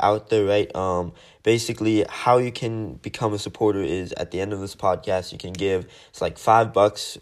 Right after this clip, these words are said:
a month. It can, you can go up from five to, like, fifty dollars a month.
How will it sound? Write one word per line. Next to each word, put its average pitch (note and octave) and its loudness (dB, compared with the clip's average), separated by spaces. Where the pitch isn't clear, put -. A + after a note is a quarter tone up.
a - -10
month. F#2+ -2
It - -10
can, - -14
you F#2+ -8
can F#2+ -8
go F#2 4
up F#2 -4
from E2+ -12
five G#2 4
to, G2+ -4
like, E2+ -2
fifty G#2+ -4
dollars G2 2
a G#2 -6
month. G2 -4